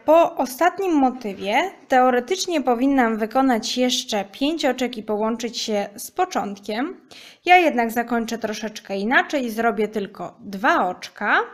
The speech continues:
a zamiast trzech zrobię słupek, czyli nawinę nitkę na szydełko, wkuję się w początek, czyli znowu w to wspólne oczko wszystkich słupków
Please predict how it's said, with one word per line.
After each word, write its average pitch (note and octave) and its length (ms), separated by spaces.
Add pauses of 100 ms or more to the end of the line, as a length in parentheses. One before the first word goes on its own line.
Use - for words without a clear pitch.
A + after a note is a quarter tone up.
(520)
a A#3+ 140
zamiast D4 600
trzech D#4 480
zrobię E4 380
słupek, - 680
czyli B3+ 240
nawinę B3+ 440
nitkę D#4+ 340
na A#3+ 140
szydełko, G#3+ 760 (360)
wkuję A4+ 380
się F4+ 280
w E4+ 80
początek, A#3+ 760
czyli B3+ 260
znowu C4 400
w B3 100
to A3 140
wspólne F4 720
oczko G#3+ 380
wszystkich - 1000 (360)
słupków A#3 960